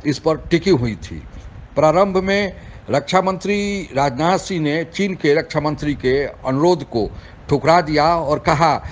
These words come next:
कि दोनों के बीच मुलाकात बेमानी है, क्योंकि चीन अपना कोई भी वादा पूरा नहीं करता। लेकिन रसिया के रक्षा मंत्री ने बीच बचाव करके दोनों के बीच मुलाकात कराई। इस संबंध में पाकिस्तान मीडिया में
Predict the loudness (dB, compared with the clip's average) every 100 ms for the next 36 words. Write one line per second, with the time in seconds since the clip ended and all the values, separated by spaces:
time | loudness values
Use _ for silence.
0 | -8 -4 0 0 0 0 0 0 0 -2
1 | -6 -2 2 2 2 2 0 0 0 2
2 | 2 2 0 0 -2 0 -2 -2 -4 -4
3 | -2 -2 -2 -8 -16 -10 -4 -4 0 0
4 | 0 2 4 4 0 0 2 2 4 0
5 | -2 -6 -4 0 2 2 2 2 2 2
6 | 0 -2 -6 -12 -14 0 2 4 2 -4
7 | -6 -14 -6 2 2 4 4 4 2 2
8 | 2 0 0 -2 -2 0 0 -2 -8 -10
9 | -4 -2 -2 -2 -2 0 -2 0 -4 -4
10 | -2 -2 -4 -12 -14 -2 0 2 0 -2
11 | -2 0 0 0 -6 -14 -4 0 0 0
12 | -2 -2 -2 2 2 0 -8 -14 -18 -20
13 | -20 -16 -14 -8 -2 0 2 0 0 0
14 | -2 0 0 0 0 0 2 0 2 0
15 | 0 -4 -6